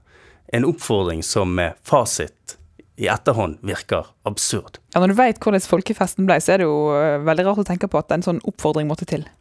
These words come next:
Speaker 1: Ja, og, men det sier noe som, for vi prøver jo hele tiden å pense oss inn på hva er det med Bergen, og hva er det med det bergenske.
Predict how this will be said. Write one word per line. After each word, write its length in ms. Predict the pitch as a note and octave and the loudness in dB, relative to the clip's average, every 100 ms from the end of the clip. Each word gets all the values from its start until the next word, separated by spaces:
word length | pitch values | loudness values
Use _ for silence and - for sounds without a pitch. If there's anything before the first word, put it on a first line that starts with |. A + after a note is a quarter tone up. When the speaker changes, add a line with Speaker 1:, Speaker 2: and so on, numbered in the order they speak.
| _ _ | _ _
Speaker 1:
Ja, 240 | C3+ C#3 F#3 - | 2 4 4 0
og, 140 | E3 - _ | -4 -6 _
men 220 | E3 F#3+ E3+ | -8 0 0
det 100 | F#3 | 0
sier 260 | - G3 | 0 2
noe 140 | G3+ G3+ | 2 2
som, 260 | F3+ D#3+ E3+ D#3+ | 0 2 0 -2
for 200 | - F3 | -2 -4
vi 60 | |
prøver 340 | E3 - G3 G3+ | -2 -2 0 2
jo 60 | B2+ | 2
hele 120 | C#3+ | 0
tiden 220 | F#3+ D#3+ | 0 0
å 40 | C#3+ | 0
pense 280 | C#3+ C3 | -2 -2
oss 140 | C#3 B2 | -4 -2
inn 180 | D3 C#3+ | -2 -2
på 160 | - | -4
hva 220 | G2 D3 | -2 0
er 140 | C#3+ A#2+ | 2 0
det 80 | F2+ | 0
med 260 | F2 F2+ | -4 -6
Bergen, 480 | G2 G#2+ G2 E2+ D#2+ | 0 2 2 -2 -6
og 180 | E2+ E2+ | -8 -6
hva 220 | C3+ A#2 | 0 2
er 100 | B2 | 2
det 80 | G#2+ | 0
med 140 | F2 | -4
det 140 | F2+ F#2 | -4 0
bergenske. 580 | G#2 F#2+ D#2 C#2+ - | 0 0 -6 -10 -10